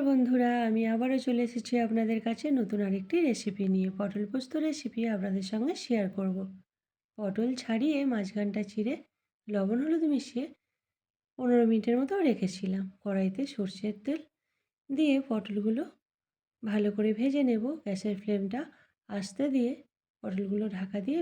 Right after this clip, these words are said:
ভেজে নিলাম। পটলগুলো নরম হয়ে এসেছে, ভাজা হয়ে গেছে, তুলে নিলাম। কড়াইতে কালো জিরে ফোড়ন, টমেটো কুচি, কাঁচা লঙ্কা, পোস্ত বেটে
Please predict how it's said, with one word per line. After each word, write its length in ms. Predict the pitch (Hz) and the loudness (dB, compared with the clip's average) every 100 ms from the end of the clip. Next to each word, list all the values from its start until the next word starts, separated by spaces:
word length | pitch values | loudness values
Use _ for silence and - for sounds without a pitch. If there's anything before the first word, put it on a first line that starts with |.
| 247 | 0
ভেজে 240 | 208 196 190 | 2 2 2
নিলাম। 260 | 185 185 185 - - _ _ | 2 0 -2 -10 -20 _ _
পটলগুলো 480 | - 202 196 208 254 - _ _ _ _ _ | -6 -4 -2 -2 -2 -6 _ _ _ _ _
নরম 340 | 233 214 202 220 | 0 2 4 2
হয়ে 180 | 240 240 196 | 4 2 2
এসেছে, 300 | 190 190 302 - _ _ _ _ _ _ _ _ _ _ _ _ _ _ _ 1077 _ _ _ _ _ _ _ _ _ _ _ _ _ _ 233 | -2 -8 -8 -10 _ _ _ _ _ _ _ _ _ _ _ _ _ _ _ _ _ _ _ _ _ _ _ _ _ _ _ _ _ _ -6
ভাজা 300 | 220 226 254 269 | -2 0 0 2
হয়ে 140 | 330 294 | 2 2
গেছে, 200 | 226 269 262 | 0 -2 0
তুলে 200 | 233 220 208 | 2 2 2
নিলাম। 260 | 208 339 - _ _ _ _ _ - | 2 0 -6 _ _ _ _ _ -12
কড়াইতে 380 | 202 190 190 226 320 - | -4 -2 -2 -4 -8 -4
কালো 200 | 214 226 | 0 2
জিরে 180 | 269 311 311 | 2 2 2
ফোড়ন, 300 | 262 240 339 381 - _ _ _ _ _ _ _ _ _ _ - | 2 4 2 -2 -8 _ _ _ _ _ _ _ _ _ _ -4
টমেটো 360 | 202 196 196 190 | 0 2 0 -2
কুচি, 280 | 208 - 277 - _ | -2 -4 -8 -10 _
কাঁচা 260 | 196 196 208 | -8 -4 -2
লঙ্কা, 400 | 285 240 - 240 - _ _ _ _ _ _ _ _ _ _ _ _ - | 0 -2 -4 -8 -10 _ _ _ _ _ _ _ _ _ _ _ _ -10
পোস্ত 260 | 208 196 233 240 | -8 -4 0 0
বেটে 220 | 262 | 0